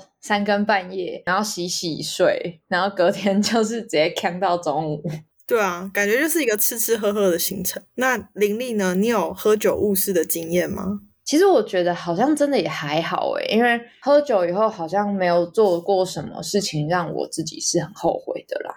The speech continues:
Speaker 1: 不过我倒是有看过其他人，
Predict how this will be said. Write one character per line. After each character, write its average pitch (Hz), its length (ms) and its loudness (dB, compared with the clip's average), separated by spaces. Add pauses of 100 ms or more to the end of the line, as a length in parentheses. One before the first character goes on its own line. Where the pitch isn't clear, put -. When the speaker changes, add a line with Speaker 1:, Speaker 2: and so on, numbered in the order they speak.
(160)
Speaker 1:
不 233 140 -2
过 320 120 4
我 196 120 4
倒 226 220 2
是 220 160 -2
有 185 180 2
看 180 320 -4
过 170 640 0
其 170 180 -2
他 160 280 -2
人， - 140 0